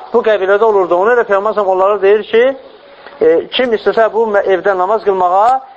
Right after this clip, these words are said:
heç kəsi buradan qadağan etməyin və kim istəsə nə vaxt istəsə gəlib burada namaz qıla bilər. Necə? Başa düşmədim. Bəli, bəli. Həmin o qəbilənin, hə,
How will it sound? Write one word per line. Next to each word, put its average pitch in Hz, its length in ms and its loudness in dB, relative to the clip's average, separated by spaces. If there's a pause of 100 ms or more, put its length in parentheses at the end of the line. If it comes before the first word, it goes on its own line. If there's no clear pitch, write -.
(120)
heç 233 200 -2
kəsi 196 240 -2
buradan 185 400 0 (380)
qadağan 180 580 0
etməyin 180 480 -2
və 180 160 0
kim 233 200 -2
istəsə 208 440 0
nə 202 80 -2
vaxt 185 240 -4
istəsə 190 200 -4
gəlib 175 260 0
burada 170 260 0 (720)
namaz 180 320 -2
qıla 170 200 2 (440)
bilər. 165 280 0 (2250)
Necə? 135 260 0 (1900)
Başa 123 160 -6
düşmədim. 120 360 -2 (720)
Bəli, 156 260 2
bəli. 143 160 2
Həmin 190 240 -2
o 190 80 2
qəbilənin, 165 540 -2 (320)
hə, 170 80 -2